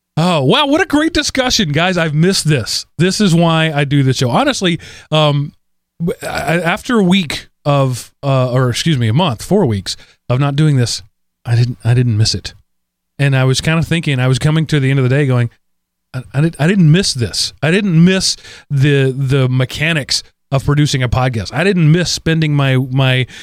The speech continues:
evenings editing and publishing a show. I didn't miss, uh, the, the mechanics of, of writing the notes and making sure all the script's right. But what I missed is this conversation right here. And that's why I do this. And I hope that you, the listener,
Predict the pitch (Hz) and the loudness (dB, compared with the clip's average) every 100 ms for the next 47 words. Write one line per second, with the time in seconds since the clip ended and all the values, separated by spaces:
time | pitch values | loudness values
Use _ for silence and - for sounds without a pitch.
0 | - - 170 160 151 131 123 - _ - | -18 -4 0 2 2 0 -4 -8 _ -4
1 | 156 151 139 139 135 147 135 127 131 127 | 0 2 0 0 0 0 0 0 2 2
2 | 143 123 147 185 165 156 185 - - - | 2 2 2 2 4 4 2 -2 -8 -14
3 | - - 143 135 127 139 143 139 131 135 | -10 -2 2 2 0 0 0 0 0 0
4 | 135 123 147 147 - 127 120 123 117 131 | 0 0 0 -2 0 -2 0 -2 0 0
5 | 151 143 131 135 147 135 127 139 135 139 | 0 2 2 2 0 -2 -2 -2 -4 -2
6 | 131 120 - 139 - 120 107 - - 139 | 0 -2 -2 -2 0 -2 -2 -8 -2 0
7 | 151 185 139 190 247 - 143 127 151 - | 2 4 4 4 2 -2 0 0 -2 -2
8 | 147 131 - 131 - 110 110 101 104 85 | 0 0 0 -2 0 0 2 2 0 -2
9 | - _ _ _ _ 135 143 170 175 165 | -12 _ _ _ _ 0 0 0 0 2
10 | 135 131 120 110 143 151 156 208 202 160 | 2 2 2 2 0 0 0 0 -2 -4
11 | 143 156 170 143 196 156 117 | 0 2 2 2 0 0 0